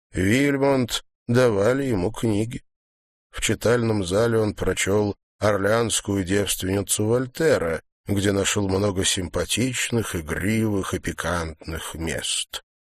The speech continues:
Взял на абонемент исповедь сына века Альфреда де Мюссе. Читал, разумеется, на французском. Предпочитал все же современную французскую литературу. В короткий срок он прочитал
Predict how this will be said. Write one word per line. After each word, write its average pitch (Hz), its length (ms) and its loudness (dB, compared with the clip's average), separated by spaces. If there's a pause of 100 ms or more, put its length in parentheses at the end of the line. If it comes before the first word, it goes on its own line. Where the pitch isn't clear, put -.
(260)
Взял 107 400 4
на 190 200 2
абонемент 143 640 2
исповедь 147 560 2
сына 143 360 2
века 127 640 2 (240)
Альфреда 117 600 2
де 131 120 0
Мюссе. 90 640 0 (480)
Читал, 98 400 0
разумеется, 82 760 -4
на 123 100 -2
французском. - 920 -4 (360)
Предпочитал 160 720 2
все 180 340 0
же 165 260 0
современную 139 1040 2
французскую 85 800 -4
литературу. 76 840 -6 (400)
В - 80 -12
короткий 120 500 2
срок 131 460 2
он 113 120 2
прочитал 107 680 2